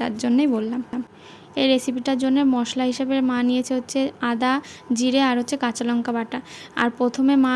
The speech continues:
আর কি পনিরটাকে পিস করে কেটে গরম জলে ভিজিয়ে রেখেছিল, এখন ভালো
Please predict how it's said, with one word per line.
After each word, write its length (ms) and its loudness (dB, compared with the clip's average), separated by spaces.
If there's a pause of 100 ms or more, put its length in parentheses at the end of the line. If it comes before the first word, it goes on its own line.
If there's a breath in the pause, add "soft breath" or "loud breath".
আর 140 0
কি 140 -6
পনিরটাকে 460 0
পিস 220 -2
করে 220 -2
কেটে 300 -2
গরম 240 2
জলে 200 0
ভিজিয়ে 260 0
রেখেছিল, 260 -2 (120)
এখন 140 0 (100)
ভালো 140 -2